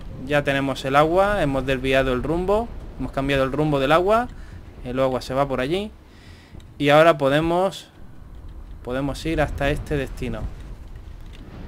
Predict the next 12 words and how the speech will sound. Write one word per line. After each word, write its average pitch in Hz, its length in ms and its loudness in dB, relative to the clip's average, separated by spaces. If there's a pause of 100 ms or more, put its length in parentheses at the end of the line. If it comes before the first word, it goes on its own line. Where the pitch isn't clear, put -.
(160)
Ahora 147 240 4
tengo 147 260 0
otro 139 180 -2
problema. 135 440 -2 (1040)
Este 151 260 -4
agua 143 180 2
no 143 120 0
me 156 80 0
ame-, 151 280 -2
no 151 140 0
me 156 160 2
amenaza, 170 600 0